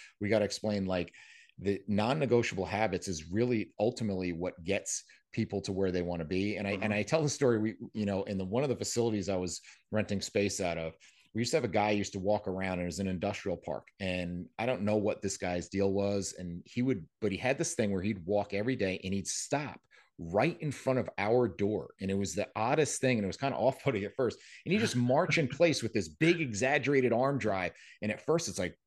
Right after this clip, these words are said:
Speaker 1: "Do I need to, like, call the, the, you know, the authorities like this?"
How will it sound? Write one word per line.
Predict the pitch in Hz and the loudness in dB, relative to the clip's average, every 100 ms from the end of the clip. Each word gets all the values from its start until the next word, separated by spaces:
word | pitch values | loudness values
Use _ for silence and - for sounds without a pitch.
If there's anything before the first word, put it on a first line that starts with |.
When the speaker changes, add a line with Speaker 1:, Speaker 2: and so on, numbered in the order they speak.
| _ | _
Speaker 1:
"Do | 90 101 | 0 2
I | 120 | 2
need | 131 117 | 0 0
to, | |
like, | 101 87 | -2 -2
call | - 101 92 | 2 0 0
the, | - - - | -8 -8 -8
the, | - | 0
you | 190 | 2
know, | 180 | 2
the | - 90 | 0 2
authorities | 190 208 143 110 | 6 6 6 4
like | 101 - | 0 2
this?" | 143 | -2